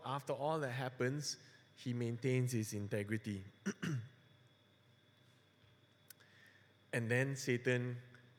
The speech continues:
challenges again. The adversary, the challenger, replies, and I want to read this out here, verse four, "Skin for skin.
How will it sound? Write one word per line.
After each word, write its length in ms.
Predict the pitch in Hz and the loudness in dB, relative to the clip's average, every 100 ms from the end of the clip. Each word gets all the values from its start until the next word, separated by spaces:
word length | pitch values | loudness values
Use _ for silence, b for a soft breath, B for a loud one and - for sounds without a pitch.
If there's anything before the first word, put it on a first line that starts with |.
| - | -2
challenges 540 | 104 113 117 123 117 | 0 2 6 6 6
again. 420 | 123 127 117 95 87 B B B - 101 | 4 4 4 0 -10 B B B -20 -4
The 160 | 107 104 | 0 0
adversary, 600 | 101 107 113 - 127 131 | 2 4 4 4 2 2
the 120 | 104 | 2
challenger, 540 | - 110 107 104 123 | 2 2 2 2 2
replies, 580 | 117 117 135 127 123 - B B B B B B B - | 2 2 2 2 2 -2 B B B B B B B -8
and 140 | 101 | -2
I 40 | 113 | 2
want 180 | 131 | 4
to 80 | 135 | 4
read 180 | 123 127 | 4 4
this 180 | 127 127 | 2 2
out 200 | 123 120 123 | 0 -2 0
here, 180 | 120 107 | 2 4
verse 220 | 117 127 | 2 2
four, 420 | 143 113 104 113 B B B B B B _ | 4 4 4 -2 B B B B B B _
"Skin 800 | - - - 165 165 170 170 165 - - | -6 -6 -2 2 4 4 0 -4 -12 -6
for 440 | 123 127 123 127 | 0 2 2 2
skin. 640 | 127 - - 143 120 101 | -2 -4 -2 0 0 -2